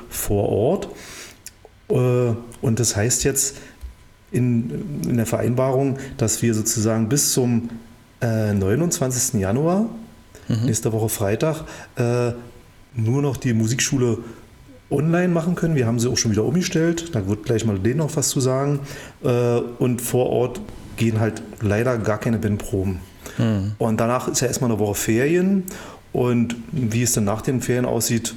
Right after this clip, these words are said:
Speaker 1: das werden wir sehen. Und ganz zu schweigen noch von dem, was vielleicht morgen noch für, äh, äh, neue Regelungen oder Verschärfung der,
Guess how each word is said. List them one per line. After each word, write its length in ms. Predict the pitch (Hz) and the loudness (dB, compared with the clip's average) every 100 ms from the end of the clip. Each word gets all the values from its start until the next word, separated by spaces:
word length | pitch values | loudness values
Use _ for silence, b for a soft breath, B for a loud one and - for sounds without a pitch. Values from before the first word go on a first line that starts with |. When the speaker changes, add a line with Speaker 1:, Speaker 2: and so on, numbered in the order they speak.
| - | -4
Speaker 1:
das 160 | 107 | -2
werden 140 | 101 104 | 0 0
wir 100 | 104 | 0
sehen. 300 | 101 123 143 | 2 2 2
Und 220 | 113 104 - - - 139 | 0 -2 -6 -14 -6 -4
ganz 180 | 117 110 | -2 -2
zu 80 | 117 | 0
schweigen 320 | 117 117 120 | 0 2 2
noch 100 | 110 | 0
von 160 | 120 | 0
dem, 140 | 110 107 | 0 0
was 140 | 107 | 0
vielleicht 320 | 101 107 - | 0 0 0
morgen 320 | 107 95 123 107 | 0 2 2 2
noch 140 | 95 | 0
für, 360 | - 104 98 98 B B B - | 0 0 0 -2 B B B -4
äh, 40 | 123 | -2
äh, 680 | 101 98 110 - 101 101 98 | 0 -2 -2 -2 -2 0 0
neue 380 | 101 110 107 | 2 2 2
Regelungen 400 | 104 104 110 104 | 0 2 2 2
oder 200 | 110 101 | 0 0
Verschärfung 480 | 98 92 101 101 113 | -2 0 0 0 0
der, 240 | 101 104 | 2 0